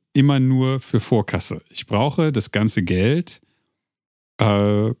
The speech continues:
bevor ihr das Ding bekommt.“ Und dann sagten die aber, „Ja, aber nee, das machen wir nicht.“ Und dann haben, haben wir uns geeinigt, was ich fand fair.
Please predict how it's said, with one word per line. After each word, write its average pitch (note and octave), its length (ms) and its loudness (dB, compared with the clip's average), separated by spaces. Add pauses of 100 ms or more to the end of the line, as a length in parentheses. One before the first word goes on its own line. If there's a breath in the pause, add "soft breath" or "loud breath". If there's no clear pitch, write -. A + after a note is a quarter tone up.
(100)
bevor A#2+ 260 0
ihr A#2 60 2
das A#2 140 0
Ding A#2 380 0 (260)
bekommt.“ F2+ 360 -2
Und F#2 60 0
dann F#2 80 2
sagten A2 280 -2
die A2 100 0
aber, G#2+ 80 -2
„Ja, G#2+ 160 -2
aber G#2 160 -2
nee, A2 100 0
das G2+ 220 -4
machen A2+ 240 0
wir G#2 60 2
nicht.“ B2+ 220 0
Und A#2+ 60 0
dann G#2 100 0
haben, B2+ 200 0
haben C3 80 2
wir C3+ 60 2
uns A#2+ 100 -4
geeinigt, D3+ 500 -2
was B2+ 180 -2
ich - 140 -6
fand A#2 220 0
fair. C#3+ 340 0